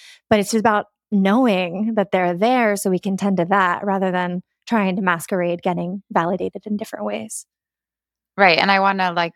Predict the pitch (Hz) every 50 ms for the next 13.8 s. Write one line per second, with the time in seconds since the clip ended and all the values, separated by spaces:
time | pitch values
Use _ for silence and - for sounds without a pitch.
0 | _ _ - 160 160 - - - _ - - _ _ _ _ _ _ _ 185 175
1 | 160 - 175 170 160 160 151 - - 165 147 131 - 151 147 - - 160 170 -
2 | - 185 175 160 - _ _ _ _ _ - 175 202 226 254 254 233 214 190 185
3 | 185 175 170 160 156 147 151 - - 185 170 165 156 160 - 165 156 160 165 160
4 | - 151 165 - - - - 165 160 160 - - - 160 156 156 - - 156 156
5 | 151 151 - - 147 143 135 131 127 110 - - - - - - - - 180 151
6 | 139 - - - - - - - - 202 - 214 185 - 208 175 170 175 165 180
7 | 180 170 185 214 214 202 175 170 165 165 - 175 160 156 156 160 156 156 151 156
8 | 160 151 151 151 - - 147 151 - - 165 175 175 156 - 165 165 - 160 160
9 | 160 - 165 156 156 160 156 156 156 - - - - - _ _ _ _ 180 170
10 | 170 165 160 165 160 156 156 - 156 160 156 156 - _ _ _ _ _ _ _
11 | _ _ _ _ _ 165 - - - 190 185 180 170 175 170 165 - - - _
12 | _ _ _ _ _ - 185 175 - - 190 185 190 175 175 175 185 - - -
13 | - - 180 165 170 160 160 156 156 170 180 151 151 - 190 196